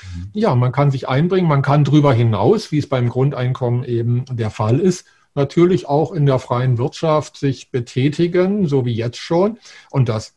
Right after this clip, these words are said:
Speaker 2: Tolle dabei ist, da das Staatseinkommen bei Gradido schon durch die Geldschöpfung gesichert ist, ist alles steuerfrei. Also es braucht keine Steuern mehr im herkömmlichen Sinne. Das heißt, das, was du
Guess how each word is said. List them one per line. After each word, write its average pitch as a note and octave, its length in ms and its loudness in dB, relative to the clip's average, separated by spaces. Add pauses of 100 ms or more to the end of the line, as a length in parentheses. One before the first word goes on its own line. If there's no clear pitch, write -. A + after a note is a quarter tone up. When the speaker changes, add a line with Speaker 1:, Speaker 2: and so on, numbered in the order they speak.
(100)
Speaker 2:
Tolle G#3+ 300 4
dabei F#2 360 -2
ist, G3 320 -2 (600)
da C#3 480 -2 (180)
das C#3 180 -8
Staatseinkommen E3+ 840 0
bei C3+ 140 0
Gradido B2+ 500 -2
schon C#3+ 180 0
durch C3 240 -2
die A#2 120 -6
Geldschöpfung D3+ 1080 0 (260)
gesichert C3 580 2
ist, F#3 280 0 (500)
ist C#3 220 -2
alles F3 340 2
steuerfrei. C#3 640 0
Also A2+ 160 -4
es B2 80 -4
braucht C3+ 380 -2
keine F3 440 2 (520)
Steuern E3 480 2
mehr C#3 140 2
im C3 80 4
herkömmlichen C3+ 680 2
Sinne. B2+ 280 2
Das G#2 200 -12
heißt, A#2 240 -6
das, E3 220 0
was C#3+ 240 -2
du G3 360 2